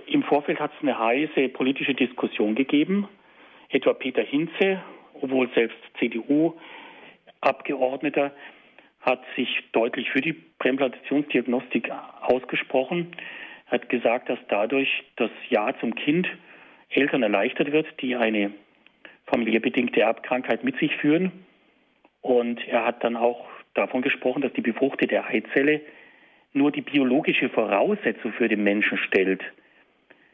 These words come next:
die zwar eine besondere Würde hat, aber nicht die gleiche Würde wie ein Mensch.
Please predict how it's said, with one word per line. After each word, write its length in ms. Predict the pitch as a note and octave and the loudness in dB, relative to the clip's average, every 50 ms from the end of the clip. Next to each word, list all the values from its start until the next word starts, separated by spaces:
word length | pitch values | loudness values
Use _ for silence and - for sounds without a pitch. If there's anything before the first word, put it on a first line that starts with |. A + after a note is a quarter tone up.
| _ _ - | _ _ -2
die 120 | - C3 B2 | 0 0 0
zwar 160 | - - B2+ | 4 2 2
eine 180 | A#2+ A#2+ A#2 A2 - - _ _ _ _ | 2 2 -2 -8 -10 -20 _ _ _ _
besondere 540 | - C#3 A#2 - C3+ D3 D3 C3 - G#2+ G2+ | -8 -6 -2 0 0 0 0 0 -2 -2 0
Würde 300 | C3 D#3 F3+ G#3+ F3 C#3 | 0 0 2 2 0 2
hat, 180 | D#3 D#3+ - - | 0 -2 -2 0
aber 140 | - B2+ B2+ | -2 0 0
nicht 160 | C#3+ D3 - | 0 -2 -4
die 100 | C3+ - | -6 0
gleiche 420 | - A#2 G2+ A#2 D3 - D3+ B2+ | 2 2 2 2 0 0 0 0
Würde 280 | B2+ B2+ B2+ C3 B2 A#2 | 2 2 2 2 2 2
wie 80 | B2 | 2
ein 140 | A2+ A2+ A2 | 2 2 2
Mensch. 440 | A2 A#2+ B2 A2 F#2+ - - - | 0 0 2 2 0 0 -2 -2